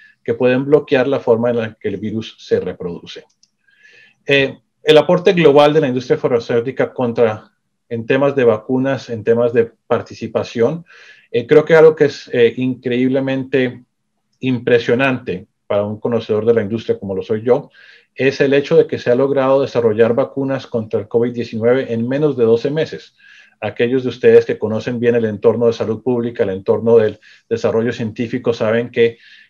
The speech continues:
eh, en general el desarrollo de una vacuna requiere muchísimo tiempo y, eh, en este momento tenemos varios candidatos, tenemos varias vacunas aprobadas que se desarrollaron,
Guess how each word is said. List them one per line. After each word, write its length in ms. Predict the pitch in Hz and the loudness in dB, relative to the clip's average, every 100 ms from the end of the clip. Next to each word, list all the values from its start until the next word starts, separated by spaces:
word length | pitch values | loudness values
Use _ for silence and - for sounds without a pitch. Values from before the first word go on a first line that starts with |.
| _ | _
eh, 480 | 117 104 104 101 107 - _ | -6 -4 -4 -6 -8 -12 _
en 200 | 120 113 | -6 -4
general 580 | 120 117 117 120 127 131 | -2 2 4 4 2 -2
el 120 | 123 | -4
desarrollo 380 | 113 110 113 113 | -4 -4 -2 -2
de 60 | 123 | 0
una 140 | 123 | 0
vacuna 220 | 117 120 | -2 -2
requiere 380 | 120 117 123 131 | -2 -2 0 0
muchísimo 680 | 135 135 127 175 165 147 117 | 0 -4 -4 -6 -4 -4 -4
tiempo 500 | 120 120 113 156 156 _ _ _ _ | -4 -4 0 -2 -2 _ _ _ _
y, 380 | - 147 165 160 | -4 -2 -2 -2
eh, 260 | - 117 113 | 2 4 4
en 80 | 113 | 2
este 220 | 120 120 | -4 -4
momento 420 | 143 120 117 117 131 | -4 -2 -4 -4 -6
tenemos 480 | 120 113 123 120 - | -4 -2 -4 -6 -10
varios 420 | 113 127 135 131 | -2 0 2 0
candidatos, 640 | 156 139 143 131 123 135 | -2 0 2 2 0 -4
tenemos 320 | - 104 113 110 | -10 -4 -2 2
varias 260 | 117 123 | 2 2
vacunas 320 | 120 117 120 | 0 -2 -4
aprobadas 560 | 127 123 135 123 127 123 _ - _ _ | -4 -2 0 2 2 -2 _ -20 _ _
que 100 | 117 | 0
se 140 | 120 | 4
desarrollaron, 800 | 117 - 113 117 123 123 143 139 | 2 2 4 4 4 2 0 -6